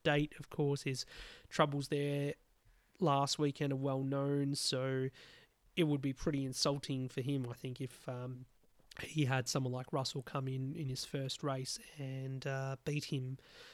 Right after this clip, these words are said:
whether it's, you know, mm, for the win or, you know, even for po-, something like pole position ahead of him will be pretty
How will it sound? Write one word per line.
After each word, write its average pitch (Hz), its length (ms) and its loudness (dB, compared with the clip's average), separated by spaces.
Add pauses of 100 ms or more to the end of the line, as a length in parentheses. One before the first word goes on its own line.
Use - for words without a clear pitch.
(140)
whether 131 240 4
it's, 120 120 -6
you 143 60 -4
know, 127 280 -4 (460)
mm, 151 220 2
for - 100 -2
the 135 80 -2
win 143 600 4
or, 131 240 0
you 131 120 -4
know, 135 100 -2
even 127 280 0
for 139 140 -4 (160)
po-, 151 80 4
something 135 280 2
like 123 180 -4
pole 139 200 4
position 139 400 0
ahead 139 220 2
of 135 60 -2
him 131 180 -2
will 131 160 -4
be 139 240 -6
pretty 143 420 0